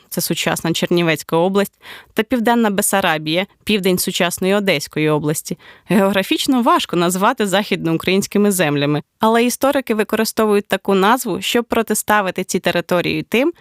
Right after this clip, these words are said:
що увійшли до складу Радянського Союзу. Ось Північна Буковина та Південна Бесарабія увійшли до складу Румунії. Друга Річ Посполита, унаслідок ряду угод,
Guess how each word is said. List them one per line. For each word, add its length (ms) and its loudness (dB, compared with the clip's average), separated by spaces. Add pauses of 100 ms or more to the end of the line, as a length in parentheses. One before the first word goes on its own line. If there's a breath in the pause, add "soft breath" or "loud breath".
(140 soft breath)
що 240 0
увійшли 380 0
до 120 0
складу 340 -2
Радянського 560 0
Союзу. 480 -2 (380)
Ось 160 0
Північна 460 0
Буковина 540 2
та 140 -2
Південна 400 0
Бесарабія 580 0
увійшли 400 -2
до 120 0
складу 360 0
Румунії. 500 2 (180)
Друга 360 2
Річ 180 -2
Посполита, 760 0 (100)
унаслідок 540 0
ряду 300 0
угод, 440 0